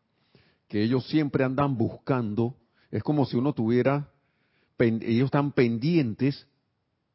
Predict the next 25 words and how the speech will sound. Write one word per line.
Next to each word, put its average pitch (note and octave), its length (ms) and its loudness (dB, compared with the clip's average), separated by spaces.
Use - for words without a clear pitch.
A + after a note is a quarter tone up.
de G#2+ 240 -2
que G#2+ 160 -2
la, G2+ 440 0
a-, G2 200 -2
de, G#2 320 -2
de G2+ 200 -2
que G#2 240 -2
ellos A#2+ 280 -2
saben B2+ 440 -2
de G#2+ 120 -2
que A2 140 -2
alguien D#3 340 0
los G#2+ 140 0
está G#2+ 240 -2
buscando, G#2 720 -2
que A2 100 2
alguien D3+ 280 2
debe C#3+ 180 4
estarlos C3 480 2
buscando C#3 540 -2
para A2 180 0
rescatarlo, C#3 600 -2
o A2 220 0
están C#3 500 -2
pendientes D3+ 840 0